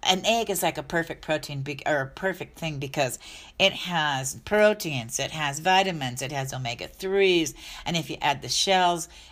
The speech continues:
you get, I mean, it's just friggin' perfect. It has the minerals, and the same thing where you get minerals from bones. And minerals are as important or more, probably more important,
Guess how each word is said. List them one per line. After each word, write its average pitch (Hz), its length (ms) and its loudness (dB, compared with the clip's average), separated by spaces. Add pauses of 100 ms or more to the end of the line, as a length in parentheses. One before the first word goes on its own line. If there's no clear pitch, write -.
(120)
you 165 220 2
get, 151 500 0 (240)
I 175 100 6
mean, 185 220 -2
it's 214 340 -4
just - 420 -4
friggin' 160 400 -4
perfect. 370 480 0 (320)
It 202 200 6
has 175 540 2
the - 120 -4
minerals, 214 760 -4
and 185 160 -2
the 180 80 -6
same 190 260 -2
thing 165 200 -4 (160)
where 135 240 -4 (100)
you 143 140 -10
get 139 220 -8
minerals 123 320 -4
from 117 160 -6
bones. 92 340 -8 (340)
And 165 200 2
minerals 151 440 -6
are 139 360 0 (240)
as 151 320 2
important 151 400 -2
or 185 120 2
more, 233 520 2 (160)
probably 160 240 0
more 156 180 -6
important, 139 400 -8